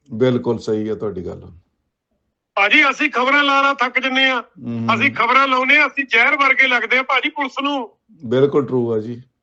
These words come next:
Speaker 1: ਚਲੋ ਬਸ ਮੈਂ ਪੁਸ਼ਟੀ, ਪੁਸ਼ਟੀ ਕਰਨੀ ਸੀ ਕਿ ਮੈਂ ਨਿਊਜ਼ ਲਾਉਣੀ ਸੀ। ਮੈਂ ਕਿਹਾ ਵੀ ਪੰਜ ਚਾਰ ਬੰਦਿਆਂ ਤੋਂ ਪੁਸ਼ਟੀ ਕਰਕੇ ਫੇਰ ਲਾਉਂਗਾ।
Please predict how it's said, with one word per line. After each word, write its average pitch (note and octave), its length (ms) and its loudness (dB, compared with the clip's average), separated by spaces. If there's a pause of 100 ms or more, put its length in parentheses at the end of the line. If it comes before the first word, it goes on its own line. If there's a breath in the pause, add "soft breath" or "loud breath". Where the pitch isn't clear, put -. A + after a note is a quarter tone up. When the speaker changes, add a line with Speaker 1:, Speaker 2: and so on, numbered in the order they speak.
(460)
Speaker 1:
ਚਲੋ D#3+ 300 8
ਬਸ F3 220 6
ਮੈਂ G3 300 8
ਪੁਸ਼ਟੀ, G3+ 560 4
ਪੁਸ਼ਟੀ A3 520 2
ਕਰਨੀ F#3 340 4
ਸੀ F#3+ 120 0
ਕਿ G#3 100 4
ਮੈਂ G#3+ 180 2
ਨਿਊਜ਼ F#3 260 6
ਲਾਉਣੀ F3+ 300 4
ਸੀ। F3 100 -4
ਮੈਂ F#3 180 4
ਕਿਹਾ G3+ 100 4
ਵੀ G#3 100 6
ਪੰਜ F3+ 300 0
ਚਾਰ F3+ 140 4
ਬੰਦਿਆਂ E3+ 300 0
ਤੋਂ F3 100 -2
ਪੁਸ਼ਟੀ D#3+ 380 -6
ਕਰਕੇ E3 300 -2
ਫੇਰ D3 240 -2
ਲਾਉਂਗਾ। G#2+ 420 -4